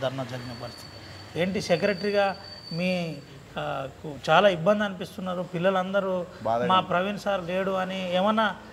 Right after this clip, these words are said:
Speaker 1: మీకు మెసేజ్లు ఏమన్నా వచ్చినాయా? ఇంతకుముందు
Speaker 2: వస్తున్నాయి.
Speaker 1: నేరుగా
Speaker 2: ఇప్పుడే నేను,
Speaker 1: పిల్లలకే,
Speaker 2: ఇప్పుడే కాగజ్
Speaker 1: ఆ,
Speaker 2: నగర్
Speaker 1: నేరుగా
Speaker 2: రూరల్
Speaker 1: పిల్లలకే మీ నంబర్లు ఇచ్చిండ్రు కదా?
Speaker 2: సిర్పూరు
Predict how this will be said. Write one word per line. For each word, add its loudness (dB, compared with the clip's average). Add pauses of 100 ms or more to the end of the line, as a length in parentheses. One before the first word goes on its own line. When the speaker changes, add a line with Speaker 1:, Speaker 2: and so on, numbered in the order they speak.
(160)
Speaker 1:
మీకు 2
మెసేజ్లు 2
ఏమన్నా -2
వచ్చినాయా? -2
ఇంతకుముందు 4
Speaker 2:
వస్తున్నాయి. 4
Speaker 1:
నేరుగా 6
Speaker 2:
ఇప్పుడే 4
నేను, 2
Speaker 1:
పిల్లలకే, 4
Speaker 2:
ఇప్పుడే 0
కాగజ్ 6
Speaker 1:
ఆ, 4
Speaker 2:
నగర్ 4
Speaker 1:
నేరుగా 6
Speaker 2:
రూరల్ 0
Speaker 1:
పిల్లలకే 2
మీ -2
నంబర్లు 2
ఇచ్చిండ్రు -8
కదా? -2
Speaker 2:
సిర్పూరు 2